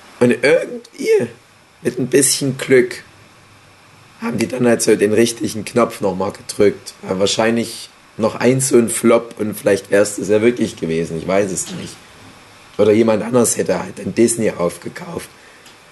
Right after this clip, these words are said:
Ich weiß nicht mehr, was es dann genau war, was halt dann das Ruder rumgerissen hat, ob das dann schon Rapunzel war oder ob,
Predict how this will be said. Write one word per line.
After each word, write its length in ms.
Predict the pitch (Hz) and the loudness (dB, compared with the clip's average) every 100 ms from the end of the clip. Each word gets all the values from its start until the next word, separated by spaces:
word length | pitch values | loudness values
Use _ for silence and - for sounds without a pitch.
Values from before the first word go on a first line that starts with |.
| - | -20
Ich 100 | 87 | -6
weiß 220 | 98 120 127 | 2 2 4
nicht 160 | 120 | 2
mehr, 160 | 107 101 | 4 4
was 220 | 113 - | 4 2
es 160 | 107 - | -2 0
dann 180 | 107 | -2
genau 400 | 101 104 90 95 | 0 0 0 2
war, 240 | 95 107 101 | 4 4 4
was 200 | 92 - | 2 0
halt 180 | 92 - | -4 0
dann 260 | 101 92 - - - - - - - | 0 -2 -8 -20 -20 -20 -20 -16 -6
das 200 | - - | -2 2
Ruder 200 | 127 120 | 6 6
rumgerissen 800 | 98 120 139 113 104 120 - 107 | 6 4 2 4 4 4 2 0
hat, 240 | 101 104 - | 0 0 -2
ob 120 | - | -6
das 160 | - - | -6 -6
dann 180 | 101 | -4
schon 160 | 95 98 | -2 -2
Rapunzel 720 | 85 - 120 123 120 107 98 | -2 0 2 2 2 0 2
war 260 | 98 98 98 | 4 4 4
oder 340 | 90 87 | 2 0
ob, 80 | 82 | -2